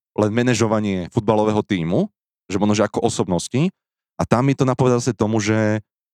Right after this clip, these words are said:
že ak nemal Tuchel dobrý vzťah s hráčmi,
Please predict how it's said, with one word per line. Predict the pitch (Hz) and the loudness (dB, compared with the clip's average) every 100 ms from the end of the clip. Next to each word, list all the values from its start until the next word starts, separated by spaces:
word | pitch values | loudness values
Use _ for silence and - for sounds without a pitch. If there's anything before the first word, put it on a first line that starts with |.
| _ _ _ _ _ _ _ _ _ _ _ _ - | _ _ _ _ _ _ _ _ _ _ _ _ -4
že | 98 | -2
ak | - 117 - | 0 -2 0
nemal | 117 147 131 - _ _ _ _ _ | 0 2 0 -2 _ _ _ _ _
Tuchel | 135 - | 0 2
dobrý | 117 120 123 | 0 2 0
vzťah | - 120 | 0 -2
s | 92 | 0
hráčmi, | 92 87 - 95 | 0 -2 -4 -4